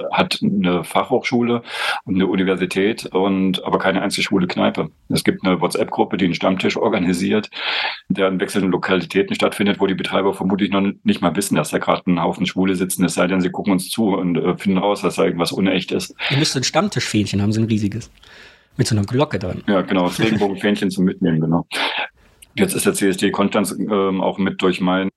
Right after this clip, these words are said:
Speaker 1: Treten und, äh, Schieben in, äh, die Richtung gegangen, dass wir dann doch versuchen wollen, das,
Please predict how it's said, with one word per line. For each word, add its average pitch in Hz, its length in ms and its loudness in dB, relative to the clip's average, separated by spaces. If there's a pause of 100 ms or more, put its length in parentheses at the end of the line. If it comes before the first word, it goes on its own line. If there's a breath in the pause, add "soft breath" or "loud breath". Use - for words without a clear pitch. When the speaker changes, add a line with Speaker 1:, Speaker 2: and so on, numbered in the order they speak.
Speaker 1:
Treten 104 400 0
und, 92 240 2
äh, - 160 0
Schieben 98 380 0
in, 98 160 0
äh, 95 480 0
die 92 80 -4
Richtung 95 260 0
gegangen, 92 260 2
dass 92 160 -2
wir 95 120 2
dann 92 460 0
doch 98 120 0
versuchen 98 460 0
wollen, 95 320 0
das, 92 280 -2